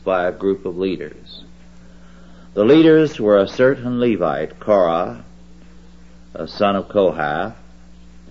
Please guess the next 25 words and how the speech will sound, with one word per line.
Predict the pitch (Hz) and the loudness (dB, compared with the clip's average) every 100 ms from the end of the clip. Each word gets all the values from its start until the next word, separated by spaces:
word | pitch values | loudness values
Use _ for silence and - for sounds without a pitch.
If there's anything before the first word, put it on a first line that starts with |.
| - - | -20 -10
Dathan, | - 120 127 127 127 135 135 139 127 - - | 4 4 4 0 -4 -4 -12 -14 -18 -20 -2
On, | 107 110 113 120 117 | 2 4 2 0 -4
and | - 104 | -6 -4
Abiram | 98 98 95 76 69 65 - - - - - - | -2 0 0 0 -4 -12 -20 -20 -20 -20 -20 -10
of | 85 | -8
the | 85 | -8
clan | - 98 95 98 | -6 -6 -4 -6
of | 87 | -8
Reuben. | 82 87 - - - - - - - - - - - - - - - - - - - - - | -4 -4 -4 -12 -18 -20 -20 -20 -20 -20 -20 -20 -20 -20 -20 -20 -20 -20 -20 -20 -20 -8 0
Their | 139 | 0
charge | 156 180 160 135 | 4 6 6 6
against | 110 113 104 - | 2 2 2 -4
Moses, | 98 107 101 110 143 - - 95 | 0 2 2 -2 -4 -6 -16 -6
aided | 101 120 120 98 | 2 2 2 0
by | 98 95 95 | 0 0 -2
two | - 156 147 | -4 -6 -4
hundred | 143 135 135 | -4 -4 -6
and | 104 90 | -6 -12
fifty | - 151 160 - 151 147 | -4 -2 -2 -4 -8 -8
princes | - - 131 120 135 120 117 | -10 -4 -4 -4 -6 -8 -6
of | 113 | -6
the | 107 104 | -4 -6
assembly, | 101 - 98 87 80 78 82 95 | -6 -4 -4 -4 -6 -4 -4 -4
was, | 87 87 87 104 113 110 | -2 0 2 0 -4 -12
first, | - 90 92 101 | -6 -4 -4 -6